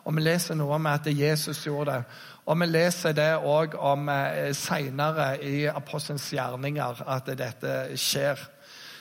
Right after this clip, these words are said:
Så det er ikke unikt, men det er en forskjell, eh, på at Jesus selv blir oppreist ifra de døde, og alle disse andre. Alle disse, inklusiv Lazarus, de levde noen år til,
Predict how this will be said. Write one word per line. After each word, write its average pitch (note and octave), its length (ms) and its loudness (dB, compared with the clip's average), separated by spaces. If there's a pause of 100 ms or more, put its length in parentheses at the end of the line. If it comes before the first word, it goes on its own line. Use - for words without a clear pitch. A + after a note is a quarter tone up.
Så - 140 -2
det E3+ 80 2
er F#3+ 240 2
ikke A3+ 140 -4
unikt, G#3 760 2 (580)
men D#3+ 140 2
det F#3+ 60 6
er G3+ 40 4
en G#3 60 0
forskjell, F#3+ 760 0 (720)
eh, D3 220 2
på E3 160 2
at D#3 200 0
Jesus E3 680 0
selv F#3 460 0 (760)
blir D#3 400 4 (640)
oppreist E3+ 600 0
ifra C#3+ 240 -2
de C#3 100 -2
døde, B2+ 320 -6
og D#3 140 -4 (140)
alle C#3+ 300 -4
disse D3+ 300 -4
andre. B2+ 460 -4 (840)
Alle G#3+ 260 2
disse, D#3 580 2
inklusiv F3+ 560 0
Lazarus, D#3 760 0 (180)
de F3 140 4
levde F3 380 0
noen E3 300 0
år D3 160 2
til, F3+ 360 2